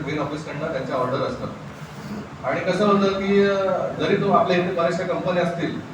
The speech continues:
पण ऑर्डर वरून येत असतील, तर त्या ऑर्डर तिकडेच राबवल्या जातात मुंबई आणि ठाण्याच्या परिसरामध्ये. त्यांना तिकडे त्याच्यावर खाली तिथं प्रवास करायचा नसतो. आता हा उपक्रम करत असताना पण आम्हाला खूपशा अडचणी आल्या.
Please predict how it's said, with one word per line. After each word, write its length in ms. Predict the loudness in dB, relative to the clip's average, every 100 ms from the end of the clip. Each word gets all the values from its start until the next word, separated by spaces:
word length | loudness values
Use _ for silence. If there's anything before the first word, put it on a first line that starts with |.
| -14 -10 -4
पण 100 | 0
ऑर्डर 320 | 2 4 4
वरून 280 | 6 4 4
येत 100 | 2
असतील, 480 | 0 -2 -2 -4 -8 -12 -16 -16 -16 -10
तर 60 | -4
त्या 220 | 6 8
ऑर्डर 320 | 10 8 6
तिकडेच 380 | 2 2 2 6
राबवल्या 360 | 8 8 6
जातात 260 | 4 2 -2 -6 -12 -8
मुंबई 360 | -6 2 4 6
आणि 260 | 4 2 0
ठाण्याच्या 340 | 0 0 0
परिसरामध्ये. 720 | 0 -2 0 0 0 0 -4
त्यांना 200 | -2 -2
तिकडे 240 | -2 -2
त्याच्यावर 560 | -4 -6 -6 -2 -2 0
खाली 160 | 0 -2
तिथं 360 | -2 -4 -4 -2
प्रवास 300 | 0 0 0
करायचा 260 | -2 -2
नसतो. 360 | -4 -6 -8 -10 -12 -16 -16 -18 -10 -4
आता 140 | -2
हा 200 | 2 4
उपक्रम 420 | 4 2 2 0 0
करत 260 | 0 0
असताना 220 | 0 0
पण 140 | 2 2
आम्हाला 200 | 2 2
खूपशा 300 | -2 0 2
अडचणी 380 | 2 2 0 0
आल्या. 200 | -2